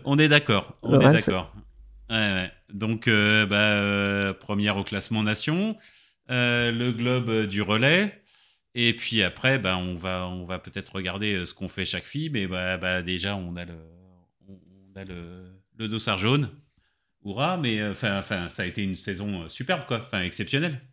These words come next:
Speaker 1: C'est, euh, pour une première saison, euh, Cyril, euh, je sais pas si tu t'attendais à ça, quoi.
Speaker 2: Euh, bah, euh, j'ai-, j'étais fermé à rien. <laughs>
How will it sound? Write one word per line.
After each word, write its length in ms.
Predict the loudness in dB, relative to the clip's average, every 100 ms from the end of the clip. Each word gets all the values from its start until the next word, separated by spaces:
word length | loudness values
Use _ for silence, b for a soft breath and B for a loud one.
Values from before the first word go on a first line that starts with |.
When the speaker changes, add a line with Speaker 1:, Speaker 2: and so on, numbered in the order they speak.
| _
Speaker 1:
C'est, 400 | _ -8 -4 -2
euh, 400 | -4 -4 -6 -8
pour 220 | -10 -6 -4
une 100 | -4
première 340 | -4 -4 -4
saison, 440 | -6 -4 -4 -2
euh, 260 | -2 -4 -6 -10
Cyril, 320 | -6 -4 -2
euh, 280 | -4 -4 -8 -12 _ _ _ _ _ _ _
je 80 | -12
sais 60 | -6
pas 100 | -6
si 200 | -4 -6
tu 140 | -6
t'attendais 460 | -6 -4 -2 0 0
à 220 | 0 -2
ça, 160 | -2
quoi. 300 | -2 -4 -10 _ 0
Speaker 2:
Euh, 540 | 6 8 10 8 6 4
bah, 400 | 6 6 6 6 4 2 -2 _ _ _ _ -8
euh, 760 | -4 -4 -4 -4 -4 -2 -2 -2
j'ai-, 280 | 0 0 0
j'étais 280 | 2 4 4
fermé 320 | 6 8 8
à 140 | 8 8
rien. 320 | 8 8 6
<laughs> 60 | 4